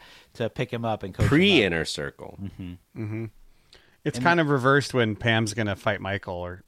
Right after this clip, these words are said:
Speaker 3: hit, let, Michael's <laughs> gonna let Pam punch her, and everyone, Toby's giving her tips and everything,
Speaker 1: Yeah.
Speaker 3: trying to make sure
Speaker 2: Mm-hmm.
Speaker 3: she succeeds. And, like,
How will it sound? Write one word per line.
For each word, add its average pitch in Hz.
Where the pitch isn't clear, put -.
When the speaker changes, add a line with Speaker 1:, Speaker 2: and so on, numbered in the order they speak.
Speaker 3:
hit, -
let, 104
Michael's 107
<laughs> -
gonna 127
let 98
Pam 110
punch -
her, 110
and 101
everyone, -
Toby's 113
giving 107
her 87
tips -
and 98
everything, 92
Speaker 1:
Yeah. 120
Speaker 3:
trying 98
to 95
make 92
sure 95
Speaker 2:
Mm-hmm. 110
Speaker 3:
she -
succeeds. 120
And, 120
like, 127